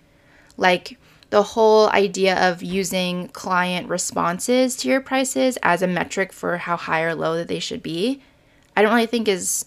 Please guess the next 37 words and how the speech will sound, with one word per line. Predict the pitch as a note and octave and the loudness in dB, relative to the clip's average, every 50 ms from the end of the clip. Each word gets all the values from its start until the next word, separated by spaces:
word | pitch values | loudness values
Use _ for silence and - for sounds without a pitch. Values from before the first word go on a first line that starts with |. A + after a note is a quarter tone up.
| _ _ | _ _
super | - - - - G3 F#3 - A3+ A3+ A#3+ C4 C4 B3+ - - - - | -12 -10 -6 -6 -6 -4 -2 0 0 2 2 2 0 0 -4 -4 -2
reliable | A3+ A#3+ B3+ B3+ B3 B3+ B3+ A3+ B3 B3 | 0 2 2 2 2 2 0 0 0 -2
because, | A3+ A3 G#3 - - G3 F3+ - | 0 -2 -4 -4 -4 -4 -4 -2
like, | F#3 F3 F3 | -4 -4 -2
for | - G3 F#3+ | 0 0 0
<laughs> | |
example, | F#3+ F#3+ G3+ G#3+ F#3 - G3 F#3+ F#3+ F#3 F#3 - - - _ _ - - - _ _ _ _ - | 0 0 0 0 0 0 0 0 0 0 -2 -6 -14 -20 _ _ -20 -20 -20 _ _ _ _ 4
the | G#3 G3+ | 6 6
leads | G3 F#3+ G3 G3+ G#3 F#3 | 6 6 4 4 2 2
that | G3 G3 | 2 2
you | F3+ G3 | 2 0
might | F#3 - | 0 -2
be | F#3 F#3 | -2 -2
getting | - F3+ F3 F3 F3+ F#3 | 0 0 0 2 0 0
may | F#3 F3+ F3 | 0 -2 -2
be | F3+ F3+ | -2 -4
from | F3+ - F#3 F3 E3+ | -4 -4 -4 -2 -2
a | |
source, | F3 - - F#3 F3+ F3 E3+ F3 - - - - - - - _ _ - _ _ _ _ _ _ _ - | -4 -2 -2 0 0 2 0 0 -2 -4 -4 -4 -4 -6 -10 _ _ -20 _ _ _ _ _ _ _ -4
and | F#3+ F#3 F#3 F#3 | -2 0 2 4
that's, | F3+ - - - - - - _ _ _ | 2 2 2 -2 -6 -6 -8 _ _ _
those | - G3 F#3+ F#3 - | 2 4 4 2 2
people | - G3+ F#3+ F#3 - F#3 F#3 F#3 | -2 -6 -4 0 2 4 4 4
might | F#3 F#3 F#3 D3+ E3 | 4 4 2 2 0
just | F#3 G3 - E3+ | -2 -4 -6 -4
be | E3+ G3+ G3+ | -2 0 0
more | F#3+ F#3 F3 F3 | 2 2 2 2
confrontational | - - F3+ - - E3 D3+ - F#3 F3+ F3+ - F3+ E3+ D#3+ | 0 -2 -6 -6 -6 -6 -6 -6 -6 -6 -4 -4 -6 -6 -4
by | D#3 - | -4 -4
nature. | E3+ F3+ G#3 G#3 - - - - A3 C4+ C#4+ C#4 - _ _ _ - - - - - _ - | -4 -4 -4 -4 -4 -4 -2 0 2 2 0 0 -4 _ _ _ -20 -20 -20 -20 -20 _ -6
And | - G3 F#3+ | -4 -4 -4
so | - - G3+ F#3+ F3+ F3+ F3+ F3 F#3 F3+ - - | 0 2 2 4 4 4 2 2 0 -4 -6 -4
you | G3 G#3 | 0 2
may | G#3+ G#3+ G3 - - - | 2 2 2 0 -4 -4
actually | E3+ F#3+ G3+ - - - G3+ F#3 F3+ F3 - - - _ _ - | -4 -4 -2 -2 -2 -2 -2 -2 -4 -6 -8 -10 -16 _ _ -8
be | F#3+ F#3+ | -8 -6
charging | F#3 - - F#3 F#3 F#3 F3+ F3+ F3 F3 F3 F3 F3 F#3 | -6 -6 -2 0 0 0 0 -2 -4 -4 -4 -4 -6 -8